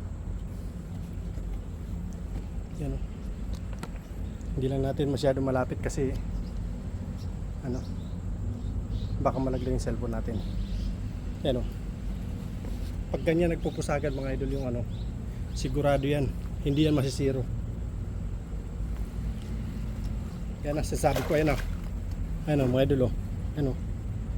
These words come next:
Ayan, oh. Ayan, oh.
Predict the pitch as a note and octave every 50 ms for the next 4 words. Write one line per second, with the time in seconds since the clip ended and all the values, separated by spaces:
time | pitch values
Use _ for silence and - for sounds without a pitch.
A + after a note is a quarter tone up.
0 | - - - - - - - - - - - - - - C#3 C3 C3+ - - -
1 | - - - - - - - - - - - - - - - - - - - -
2 | - - - - - - - - - - - - - - - - - - - -
3 | - - - - - - - - - - - - - - - - - - - -
4 | - - - - - - - - - - D#3 D3+ C#3 C3 -